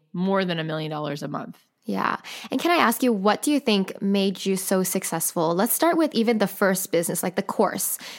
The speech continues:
Speaker 2: and then from scaling it too. Why do you think
Speaker 1: Yeah.
Speaker 2: you continue to find this success?
Speaker 1: So I believe when they zig, you zag. And if you wanna be a category of one, if you want no competition, it's all about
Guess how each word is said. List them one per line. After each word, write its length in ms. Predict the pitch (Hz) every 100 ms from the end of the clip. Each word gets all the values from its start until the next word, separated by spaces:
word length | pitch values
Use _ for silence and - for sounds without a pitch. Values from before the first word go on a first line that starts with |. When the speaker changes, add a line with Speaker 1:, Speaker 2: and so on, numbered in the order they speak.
| -
Speaker 2:
and 140 | 202 202
then 440 | 196 190 185 - - _ -
from 280 | - 202 190
scaling 440 | - 196 165 -
it 120 | - -
too. 300 | 196 - 185
Why 240 | 196 196 214
do 40 |
you 60 | 208
think 180 | 190
Speaker 1:
Yeah. 180 | 190 175
Speaker 2:
you 100 | 190 202
continue 460 | 214 - 220 208
to 80 | 196
find 260 | - 190 180
this 120 | 180
success? 580 | - - - - - - - _ _ _
Speaker 1:
So 280 | - 247 214 -
I 540 | 220 233 262 277 294 269
believe 420 | 262 196 185 180
when 180 | 170 170
they 140 | 165 160
zig, 480 | 160 165 175 190 185 -
you 260 | 170 170
zag. 460 | 160 151 - 160 - _ _ _ _ _
And 360 | 190 170 160 165
if 140 | 170
you 140 | 202 247
wanna 240 | 262 254
be 160 | 208 196
a 60 |
category 480 | 170 170 170 170 160
of 100 | 151
one, 320 | 156 147 139
if 160 | 151 151
you 120 | 170
want 280 | 160 160 156 - _ _
no 160 | 175 160
competition, 920 | 151 151 156 151 160 - 180 196 226 - _ _ _ _ _ _ _ _ -
it's 200 | 185 196
all 260 | 180 170
about 380 | 165 147 143 -